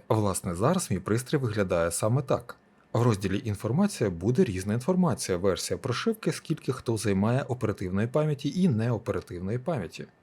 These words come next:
Є можливість робити апгрейди. Заходимо в конфігурацію, і ось тут можна змінювати конфігурацію пристрою.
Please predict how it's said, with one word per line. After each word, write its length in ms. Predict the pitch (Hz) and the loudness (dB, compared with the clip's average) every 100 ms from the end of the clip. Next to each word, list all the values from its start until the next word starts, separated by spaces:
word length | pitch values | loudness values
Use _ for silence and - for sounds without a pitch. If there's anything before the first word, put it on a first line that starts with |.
| _ _ _ _ _ _ _ - | _ _ _ _ _ _ _ 0
Є 240 | 113 131 | 2 4
можливість 560 | 113 101 107 101 98 - | 6 4 2 2 0 2
робити 500 | 120 120 101 98 120 | 4 4 2 0 2
апгрейди. 800 | 156 127 107 107 95 82 85 143 - _ _ | 0 0 0 2 0 0 -2 -4 -4 _ _
Заходимо 580 | - 120 135 127 95 90 | -2 0 2 4 4 2
в 80 | 90 | 0
конфігурацію, 720 | 123 123 156 202 240 - 147 127 | 0 0 0 2 2 2 0 0
і 140 | 110 | 0
ось 200 | 87 - | -2 0
тут 200 | - 208 | 0 2
можна 300 | 117 127 131 | 2 2 0
змінювати 500 | 101 90 90 101 - | -2 -4 -4 -4 -2
конфігурацію 640 | - 151 120 101 87 - 127 | 0 0 2 0 0 -2 -2
пристрою. 480 | 165 - - 78 | 0 -2 -4 -8